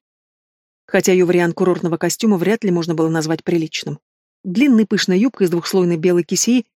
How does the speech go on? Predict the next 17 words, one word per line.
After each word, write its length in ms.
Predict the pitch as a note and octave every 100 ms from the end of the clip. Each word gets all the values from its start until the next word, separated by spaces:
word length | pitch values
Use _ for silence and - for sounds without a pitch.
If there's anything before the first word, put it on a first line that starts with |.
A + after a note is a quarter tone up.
| _
просвечивала, 680 | - E3 - B3+ - G3+ G3
демонстрируя 720 | F3+ F3 D#3+ - A3+ G#3 F#3+ _ -
стройные 460 | - G3+ G3 F3+
ноги 200 | F#3 F#3+
почти 380 | F#3+ F3 - G#3+
до 120 | F3
неприличия 640 | F3+ E3+ F3+ F#3+ A#3+ - G3
высоко, 520 | F#3 F#3+ F3+ D3 D3 _ _ _ -
а 120 | F#3+
присборенный 580 | A#3 F#3+ A#3 A3+ F3+ F3
на 100 | E3+
груди 260 | F3+ F3
корсет 400 | F3 F3 - A#3
еле 240 | F3+ F#3 F3+
держал 360 | F#3 F3+ A#3+
пышный 340 | - A3+ A3+ A3
бюст 340 | F3 E3+